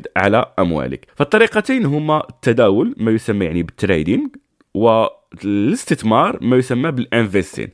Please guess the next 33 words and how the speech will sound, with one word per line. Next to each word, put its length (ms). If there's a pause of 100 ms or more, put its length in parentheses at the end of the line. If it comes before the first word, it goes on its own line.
(160)
فما 180
الفرق 320
بينهما؟ 600 (180)
الاس-، 400
الاستثمار 680 (160)
هو 240
على 200
أنك 340
تشتري 460
سهم 320 (180)
وتحتفظ 580
به 220
على 200
المدى 300
البعيد. 640
مثلًا 380 (280)
اشتريت 480
أسهم 400
من 100
شركة 460 (220)
أبل، 320 (380)
أوكي؟ 320 (280)
فعندما 380
اشتريت 460
هذه 180
الأسهم 400
احتفظت 500
به 100
لمدة، 600
ممكن 340
لأسابيع، 800
ممكن 400
لشهور، 600